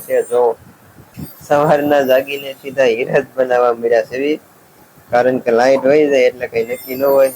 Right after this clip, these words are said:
અને આ જો હીરા બનાવવા વી આવી છે, ઘરનું બધું કામ કરીને. તો આજે અત્યારે લાઇટ છે એટલે સાંજે કાંઈ હીરા પૂરા કર્યા નહોતા, કારણ કે સાંજે થાકી ગયો હતો, એટલો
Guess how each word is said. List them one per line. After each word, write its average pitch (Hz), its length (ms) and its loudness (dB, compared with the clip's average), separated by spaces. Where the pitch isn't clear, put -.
અને 113 160 -8
આ 123 220 2
જો 123 100 0
હીરા 123 300 0
બનાવવા 120 420 0
વી 147 160 0
આવી 147 260 -6
છે, 117 120 -14
ઘરનું 131 320 -2
બધું 123 240 -10
કામ 123 300 -2
કરીને. 127 400 -2
તો - 60 -8
આજે 123 340 0
અત્યારે 123 380 -2
લાઇટ 131 340 2
છે 143 160 -4
એટલે 117 240 -6
સાંજે 127 320 -4
કાંઈ 123 240 -4
હીરા 123 240 -4
પૂરા 120 300 -2
કર્યા 156 260 0
નહોતા, 139 320 -2
કારણ 120 260 -6
કે 113 160 -8
સાંજે 135 220 0
થાકી 165 400 -2
ગયો 160 120 0
હતો, 151 100 -2
એટલો 139 200 -2